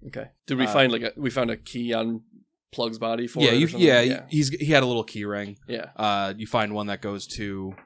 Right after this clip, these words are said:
Speaker 3: his chain. He, like, grabs the end of the chain that was locked up, and he's just kinda, like, swinging it around. Jumps up on the bed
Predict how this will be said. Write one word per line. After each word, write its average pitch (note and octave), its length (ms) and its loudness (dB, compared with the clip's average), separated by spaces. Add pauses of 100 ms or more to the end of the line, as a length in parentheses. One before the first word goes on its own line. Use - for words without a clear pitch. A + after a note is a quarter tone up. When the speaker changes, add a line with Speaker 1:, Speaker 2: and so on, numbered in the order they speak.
Speaker 3:
his G#2+ 200 -8
chain. G2 480 -8 (440)
He, D3 100 4
like, A2+ 140 0
grabs A2 400 -2
the A2 160 -6
end G#2+ 120 -6
of G#2 60 -12
the G#2 60 -12
chain G#2+ 300 -10
that G#2 140 -10
was G2+ 500 -8
locked A2 340 -6
up, G2+ 160 -8
and F#2+ 80 -16
he's G#2 100 -14
just - 100 -6
kinda, G#2+ 120 -10
like, F#2+ 120 -8
swinging A#2 400 -4
it A2+ 80 -6
around. G#2+ 640 -6 (180)
Jumps B2+ 200 -2
up B2+ 100 -4
on A#2 100 0
the A2 80 -6
bed G#2 420 -2